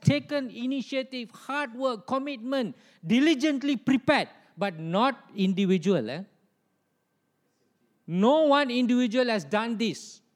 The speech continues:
It is a teamwork, it's a team of people that come together. And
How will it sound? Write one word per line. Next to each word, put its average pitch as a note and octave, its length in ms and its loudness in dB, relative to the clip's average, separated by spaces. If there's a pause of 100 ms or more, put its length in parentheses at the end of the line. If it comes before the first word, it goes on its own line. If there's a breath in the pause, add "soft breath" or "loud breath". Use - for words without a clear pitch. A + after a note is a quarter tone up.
(180)
It A#3 120 -12
is B3+ 180 -6
a C4 80 2
teamwork, C#4+ 540 -2
it's G#3 140 -10
a A3+ 60 -6
team C#4 420 -6
of A#3+ 200 0
people B3+ 480 0 (320 soft breath)
that G3+ 240 -4
come B3 240 -2
together. G3+ 560 0 (1400)
And A3+ 400 -2